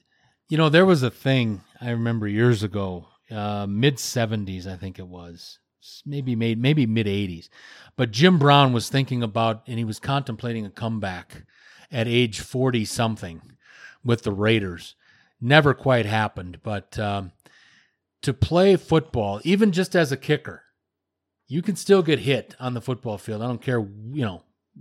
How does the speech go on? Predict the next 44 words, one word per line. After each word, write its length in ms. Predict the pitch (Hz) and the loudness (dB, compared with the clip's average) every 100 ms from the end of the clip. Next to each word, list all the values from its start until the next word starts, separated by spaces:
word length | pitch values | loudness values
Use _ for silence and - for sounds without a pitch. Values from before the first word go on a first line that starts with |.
| 127 | -8
what 200 | 135 139 | -4 -4
position 460 | 127 113 127 - 113 | -4 -2 -4 -4 -6
you, 120 | 104 - - | -8 -12 -8
if 180 | 117 - | -6 0
you're 200 | 131 180 | 2 2
on 280 | 156 165 175 | 4 2 2
the 60 | |
field, 440 | - 160 120 90 _ _ _ _ _ - | 0 2 0 -2 _ _ _ _ _ -10
you 200 | 110 151 | -2 -2
can 380 | - 151 151 143 | 0 0 0 2
get 160 | 147 | 0
hit 300 | 120 117 127 - | 2 0 -2 -4
and 160 | 120 | -2
you 100 | 120 | -2
can 300 | 131 131 131 | -2 0 0
get 180 | 127 131 | 0 -2
hurt 280 | 117 135 160 | 2 2 2
and 180 | 135 135 | -2 -2
you 100 | 147 | -2
can 220 | 151 151 | -4 -2
get 160 | 151 139 | -2 -2
injured. 420 | 139 113 98 90 _ - - - | -2 -4 -8 -14 _ -20 -20 -8
And 220 | 127 120 | -4 -2
to 80 | 123 | -4
do 280 | 110 165 185 | 2 8 8
it 60 | |
at 120 | 156 120 | 6 0
forty-eight 640 | - 151 147 135 135 120 | 0 2 2 4 4 2
and 140 | 117 113 | -2 -6
still 260 | - 160 | -2 -2
to 120 | 139 | 0
do 160 | 131 147 | 0 0
it, 100 | - _ - | -2 _ -18
to 120 | - | -6
do 160 | 117 143 | 0 2
it 140 | 135 | 0
successfully 840 | - 117 - 143 135 - 120 113 | -6 -8 -2 -2 -2 -4 -2 0
is 140 | 107 104 | -2 -6
quite 240 | - 135 | -2 0
a 60 | 117 | 0
tribute 380 | - 131 120 113 | -2 -2 -2 -6
to 60 | |
George 360 | 107 123 120 107 | -2 0 0 0
Blanda. 420 | 117 123 117 104 | -2 0 -2 -4